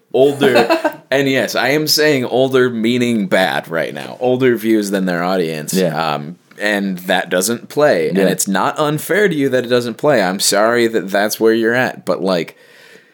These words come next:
Speaker 1: you know, the, the future, we,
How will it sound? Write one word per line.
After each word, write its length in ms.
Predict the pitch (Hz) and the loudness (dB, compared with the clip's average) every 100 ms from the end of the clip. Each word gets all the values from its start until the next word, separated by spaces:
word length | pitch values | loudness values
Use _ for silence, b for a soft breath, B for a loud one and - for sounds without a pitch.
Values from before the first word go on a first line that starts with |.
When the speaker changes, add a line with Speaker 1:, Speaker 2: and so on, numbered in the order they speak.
| B B _ _ _ _ _ _ | B B _ _ _ _ _ _
Speaker 1:
you 200 | - 101 | -10 -4
know, 160 | 104 110 | -2 -4
the, 300 | 98 95 80 _ | -4 -6 -6 _
the 280 | 98 98 95 | -8 -4 -4
future, 580 | - - 120 123 - 117 | -4 -2 -2 0 0 -2
we, 420 | 92 82 90 110 | -4 -6 -4 -4